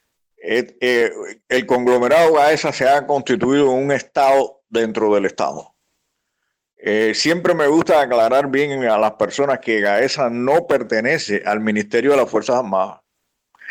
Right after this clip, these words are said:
gaesa pertenece a personas, a un grupo de personas. gaesa pertenece a sus accionistas. El Ministerio de las Fuerzas Armadas, ni directa ni indirectamente, tiene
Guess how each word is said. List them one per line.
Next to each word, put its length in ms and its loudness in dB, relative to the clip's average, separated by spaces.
gaesa 400 2
pertenece 640 0
a 400 0
personas, 720 -2
a 140 -2
un 160 -4
grupo 320 2
de 80 2
personas. 600 -2
gaesa 460 2
pertenece 560 0
a 100 4
sus 400 -4
accionistas. 960 -4
El 180 0
Ministerio 460 2
de 80 6
las 100 4
Fuerzas 280 0
Armadas, 460 2
ni 160 -2
directa 560 2
ni 140 -2
indirectamente, 880 0
tiene 480 -2